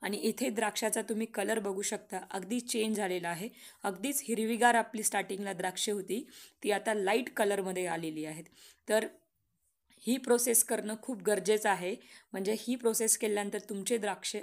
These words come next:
अगदी बाजारात जसे होतात, त्याच पद्धतीने बनतात. आता आपण गॅस बंद करूया. सगळी द्राक्षे वर आलेली आहेत तरंगून. आता आपण एका चाळणीमध्ये हे काढून घेऊया. तर यातलं जे पाणी आहे, ते पूर्णपणे आपल्याला काढून घ्यायचं आहे. एक खाली भांडं ठेवलंय,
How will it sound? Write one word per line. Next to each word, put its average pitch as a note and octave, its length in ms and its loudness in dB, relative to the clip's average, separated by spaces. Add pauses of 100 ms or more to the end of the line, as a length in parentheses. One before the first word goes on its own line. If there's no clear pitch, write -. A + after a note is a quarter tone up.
अगदी F3+ 300 -6
बाजारात F#3+ 460 0
जसे F#3+ 260 -2
होतात, G#3+ 300 -4 (380)
त्याच G3+ 240 2
पद्धतीने F#3 460 -2
बनतात. E3+ 400 -4 (360)
आता G3 220 0
आपण A#3+ 480 0
गॅस G3+ 300 2
बंद A3 260 0
करूया. G3+ 440 0
सगळी G#3 360 -2
द्राक्षे G#3 340 -2
वर F#3+ 220 0
आलेली F3+ 300 -2
आहेत E3+ 220 -4 (500)
तरंगून. F#3 400 2 (360)
आता G3+ 200 0
आपण G#3+ 260 0
एका A3 180 0
चाळणीमध्ये A3 760 0 (120)
हे G3 120 -6
काढून F3 400 0
घेऊया. D#3+ 360 -8 (320)
तर F3+ 60 -2
यातलं G3 340 2
जे G#3+ 120 0
पाणी G#3+ 400 0
आहे, G#3 160 -2
ते G#3 100 -4
पूर्णपणे G#3 480 -4
आपल्याला G3 280 -2
काढून G3 340 -2
घ्यायचं G3 280 -2
आहे. - 80 -8
एक F#3+ 220 -6
खाली G3+ 220 -2
भांडं F3+ 440 -4
ठेवलंय, A3 380 0